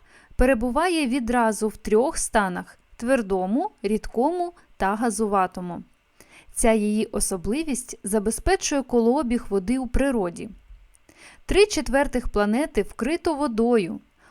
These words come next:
Океани, моря, озера, річки, струмки, болота, а над планетою пливуть хмари,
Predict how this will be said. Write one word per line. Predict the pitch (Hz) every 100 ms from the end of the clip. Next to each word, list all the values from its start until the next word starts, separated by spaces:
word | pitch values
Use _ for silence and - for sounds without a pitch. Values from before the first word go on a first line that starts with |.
| -
Океани, | - 254 214 190 226 269 247 233 - _
моря, | 254 294 240 196 240 226 - _
озера, | - 254 190 220 254 226 208 - _
річки, | 214 233 - - 220 254 247
струмки, | - 233 233 226 220 226 262
болота, | 226 202 196 214 277 262 220 - - - -
а | 220
над | 208 226 220
планетою | - 190 185 185 277 320 294 302 311
пливуть | - 190 175 190 226
хмари, | - 196 202 185 175